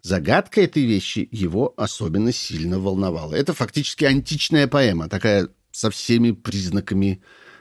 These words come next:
эпоса, ну или высокой торжественной оды. Бублик.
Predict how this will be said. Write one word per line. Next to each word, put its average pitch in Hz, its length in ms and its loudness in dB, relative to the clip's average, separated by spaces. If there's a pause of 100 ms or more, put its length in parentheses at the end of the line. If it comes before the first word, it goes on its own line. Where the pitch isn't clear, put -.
(140)
эпоса, - 640 -4 (160)
ну 156 240 0
или 117 420 4 (120)
высокой 95 760 -2 (140)
торжественной 82 880 -8
оды. - 360 -10 (1080)
Бублик. 139 840 0